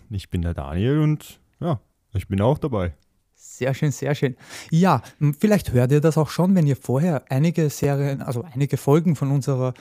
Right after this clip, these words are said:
Speaker 2: Show hier angehört habt, dann bemerkt ihr wahrscheinlich qualitativ ein bisschen einen Unterschied. Nicht nur, dass wir jetzt mit Kamera on air sind, sondern wir haben unser Equipment etwas aufgestockt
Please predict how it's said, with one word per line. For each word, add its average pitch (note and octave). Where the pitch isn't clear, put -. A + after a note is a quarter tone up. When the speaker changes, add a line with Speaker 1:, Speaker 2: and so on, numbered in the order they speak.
Speaker 2:
Show F3
hier C#3
angehört B2+
habt, A2
dann B2
bemerkt B2+
ihr G#3
wahrscheinlich E3+
qualitativ D#3
ein C3
bisschen D3+
einen B2+
Unterschied. E3
Nicht E3+
nur, D3+
dass -
wir C3
jetzt C3
mit B2+
Kamera D3+
on C#3+
air C#3
sind, G3+
sondern C#3+
wir E3
haben D#3+
unser E3+
Equipment E3
etwas -
aufgestockt -